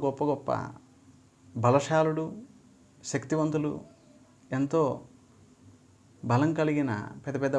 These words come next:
వానరులు శ్రీరామచంద్రుడి యొక్క సేవలో నెలకొని ఉన్నారు, సేవ చేస్తున్నారు. పెద్ద పెద్ద శిలలను, శిలలను తీసుకొని వచ్చి ఆ యొక్క సేతువును నిర్మిస్తున్నారు. సరే, నేను చిన్న ఉడతని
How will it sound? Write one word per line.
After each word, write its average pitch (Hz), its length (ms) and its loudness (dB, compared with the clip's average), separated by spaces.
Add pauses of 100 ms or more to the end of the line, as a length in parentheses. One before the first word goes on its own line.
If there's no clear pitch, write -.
వానరులు 123 480 0 (260)
శ్రీరామచంద్రుడి 117 720 0
యొక్క 113 180 -6 (100)
సేవలో 139 320 -4 (380)
నెలకొని 156 340 0 (100)
ఉన్నారు, 131 320 -4 (480)
సేవ 180 120 -2 (160)
చేస్తున్నారు. 131 560 -6 (2000)
పెద్ద 123 180 -2
పెద్ద 139 180 0 (300)
శిలలను, 139 640 -2
శిలలను 143 500 0 (100)
తీసుకొని 127 360 -4
వచ్చి 113 240 -4 (800)
ఆ 113 100 0
యొక్క 107 160 -6 (300)
సేతువును 131 380 -2
నిర్మిస్తున్నారు. 123 680 -2 (1040)
సరే, 196 260 -2
నేను 165 160 2 (140)
చిన్న 190 300 0 (640)
ఉడతని 160 320 2